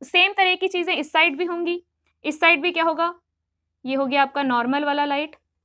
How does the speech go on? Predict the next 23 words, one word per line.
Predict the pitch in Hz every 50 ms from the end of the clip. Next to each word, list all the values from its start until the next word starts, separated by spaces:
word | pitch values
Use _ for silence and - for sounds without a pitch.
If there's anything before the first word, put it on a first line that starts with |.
| _ _ _ _ _ _ _ _ _ _ -
ये | 233 285 302
लाइट | 294 285 294 302
ऐसे | - 269 262 262 320 311
जाएगी | 320 311 320 311 339 370 349
and | - 294 277 262
it | - 262 220
will | - 294 285 247
go | 269 277
like | 262 233 214 202
this, | 180 185 180 - - - _ _ _ _ _ _ _ _ _ _ _ _ _ _ _ _ _ _ _ _ _ _ _ _ _ _ _ _ _ _ _ _ _ _ _ _
ठीक | 302 311 302
है, | 370 392 392 _ _ _ _ _ _ 254
this | 285 302 311 330
light | 302 285 285 277
will | 302 302 302
go | 269 311
like | 311 254 220 196 185
this, | - 185 180 - - - _ _ _ _ _ _ 254
this | 269 285 285 302
light | 285 277 277 262
will | 277 285 277
go | 269 277 277
like | 247 214 196